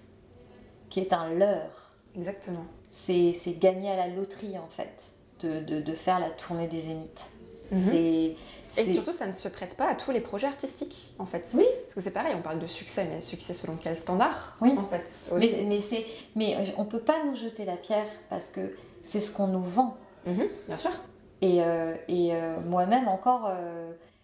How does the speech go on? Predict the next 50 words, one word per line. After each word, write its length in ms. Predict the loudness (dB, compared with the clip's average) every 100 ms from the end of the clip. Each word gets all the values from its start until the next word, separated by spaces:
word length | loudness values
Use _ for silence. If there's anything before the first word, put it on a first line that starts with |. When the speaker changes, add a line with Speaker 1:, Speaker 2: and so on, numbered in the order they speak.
| _ _ -8
Speaker 1:
on 160 | -4
arrive 380 | -2 0 -2 2
à 120 | 2
avoir 360 | 2 -2 -2 -2
des 80 | -8
discussions, 720 | -12 -14 -12 -8 -4 -2 0
euh, 280 | -2 -2 -4
avec 240 | -6 -4
ma 100 | -6
famille, 640 | -4 -2 0 0 0 0 0
euh, 260 | 0 -2 -6
où 60 | -6
je 60 |
dis : « 100 | -4
Non, 140 | -2 -2
mais 100 | -4
moi, 320 | -2 -2 0 -4
euh, 120 | -8 -10
moi, 80 | -14 -14
c'est, 180 | -16 -16
c'est 100 | -16
fini, 220 | -8 -6 -6
j'ai, 240 | -12 -18
j'ai 60 | -14
pas 120 | -12
envie 160 | -10
de 40 | -8
remplir 340 | -8 -8 -8
un 80 | -6 -6
Olympia. » « 340 | -6 -2 -2 -2
Ah, 100 | -2 0
mais 60 | -2
si, 200 | -2 -4
Speaker 2:
Mhm. 40 |
Speaker 1:
tu 120 | -6
peux 140 | -6 -6
toujours. » « 380 | -6 -2 -2 -2
Non, 80 | -4
mais 80 | -4 -10 -12 -10 -2
arrêtez 600 | -2 -2 -4 -2 0 0
Speaker 2:
Oui. 380 | 4 6 8 8
Speaker 1:
avec 280 | 6 6 2
ce 100 | -4
truc 320 | -8 -6 -4
de 60 | -4
l'Olympia. » 560 | -2 -2 -4 -4 0 2 2
Enfin, 240 | -2 -8 -8
c'est 400 | -6 -4 0 2
Speaker 2:
Euh, 60 | 2
oui, 400 | 6 6 4